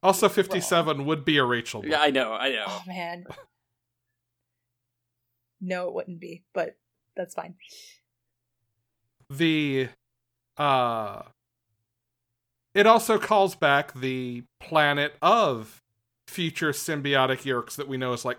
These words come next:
Speaker 1: two hundred years out.
Speaker 2: If
Speaker 1: From
Speaker 2: everything, if
Speaker 1: twenty-six.
Speaker 2: they lose the battle.
Speaker 1: Yeah, like,
Speaker 2: Yeah.
Speaker 1: it shows, though, that even in this dark timeline, like, there is still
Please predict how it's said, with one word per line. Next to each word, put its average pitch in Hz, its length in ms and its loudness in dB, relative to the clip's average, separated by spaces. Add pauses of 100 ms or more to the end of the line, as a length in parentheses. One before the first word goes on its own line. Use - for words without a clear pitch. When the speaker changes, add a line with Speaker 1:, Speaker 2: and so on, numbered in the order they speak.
Speaker 1:
two 135 240 -8
hundred 120 360 -8
years 107 240 -8
out. 98 380 -8 (2000)
Speaker 2:
If 208 180 4
Speaker 1:
From 208 80 2
Speaker 2:
everything, 180 300 0
if 190 60 0
Speaker 1:
twenty-six. 180 520 -2
Speaker 2:
they 190 140 0
lose 175 280 -8
the 190 80 -6
battle. 165 640 -4 (840)
Speaker 1:
Yeah, 131 200 0
like, 123 180 2
Speaker 2:
Yeah. - 280 -6 (120)
Speaker 1:
it 220 140 6
shows, 269 260 8
though, 214 120 4
that 190 200 0
even 190 320 2
in 170 260 -2
this 160 340 -2
dark 147 500 4
timeline, 156 520 -2
like, 127 140 -8
there 147 240 -2
is 139 100 -2
still 151 600 -4